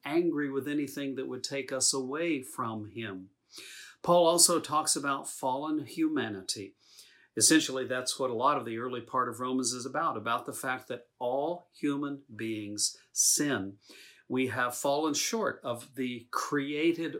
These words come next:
order that is in us. God, in a sense, has given us up to our sin. God has said, "The only way you're going to understand what your sin is, is if you continue in it and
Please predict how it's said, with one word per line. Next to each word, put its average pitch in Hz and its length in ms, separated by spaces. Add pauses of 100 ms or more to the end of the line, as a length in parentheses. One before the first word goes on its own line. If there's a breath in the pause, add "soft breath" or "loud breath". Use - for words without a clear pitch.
order 139 520
that 123 160
is 123 180
in 147 340 (140)
us. - 420 (400 loud breath)
God, 143 300
in 143 80
a 139 40
sense, 151 340
has 135 200
given 135 380
us 151 180
up 170 220
to 127 180
our 113 140
sin. 110 420
God 127 220
has 143 180
said, 123 220
"The 117 100
only 160 220
way 151 160
you're 127 120
going 127 220
to 123 80
understand 127 640
what 127 200
your 117 120
sin 127 360
is, 165 280 (300 loud breath)
is 131 160
if 143 180
you 147 140
continue 156 600
in 110 120
it 110 180
and 127 280